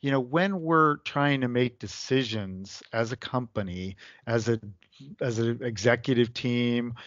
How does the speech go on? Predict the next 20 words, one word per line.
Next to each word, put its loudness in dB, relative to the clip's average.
as -6
a -6
P 2
M 6
O 8
director, 0
you -10
know, -6
whatever 2
my -2
role, 2
somebody 2
has 0
to -8
come -8
in -4
and -10
start -2
to -2
evaluate -2